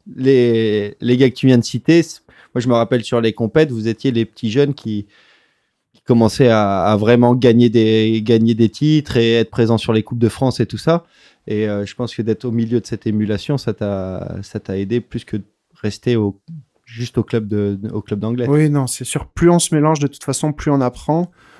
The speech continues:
Speaker 2: Euh, c'est comme quand on fait des compétitions avec des surfeurs de, de, de son âge,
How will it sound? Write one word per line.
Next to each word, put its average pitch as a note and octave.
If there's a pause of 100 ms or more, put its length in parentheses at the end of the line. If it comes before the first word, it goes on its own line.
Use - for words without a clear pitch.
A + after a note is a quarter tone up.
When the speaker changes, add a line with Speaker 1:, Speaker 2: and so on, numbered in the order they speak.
(240)
Speaker 2:
Euh, B2
c'est C3+
comme C#3+
quand B2+
on A#2+
fait -
des B2+
compétitions C3
avec B2
des A2+
surfeurs A#2+
de, A2
de, A2
de -
son B2
âge, D#3+